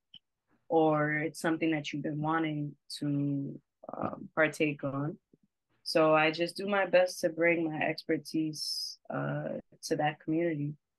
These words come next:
and help them become better players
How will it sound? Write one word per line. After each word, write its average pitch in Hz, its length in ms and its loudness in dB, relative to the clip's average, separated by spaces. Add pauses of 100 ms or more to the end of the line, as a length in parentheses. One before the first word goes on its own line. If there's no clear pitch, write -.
(340)
and 143 360 -2
help 147 240 0
them 151 320 -4
become 151 380 -6
better 147 420 -2 (100)
players 170 760 2